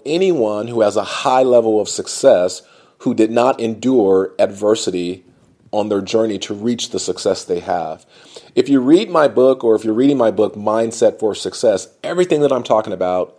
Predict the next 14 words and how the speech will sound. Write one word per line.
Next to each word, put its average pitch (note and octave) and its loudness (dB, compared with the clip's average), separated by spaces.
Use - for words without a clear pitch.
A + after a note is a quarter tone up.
is F#2+ -6
inside F#2 0
the F#2 0
book. F2+ -2
Most A2+ 2
of G#2+ 0
what G#2 -4
I'm F#2 -8
talking F#2 -4
about F2 -6
came E3+ -4
from F2+ -6
the E2+ -12
book. D#2+ -8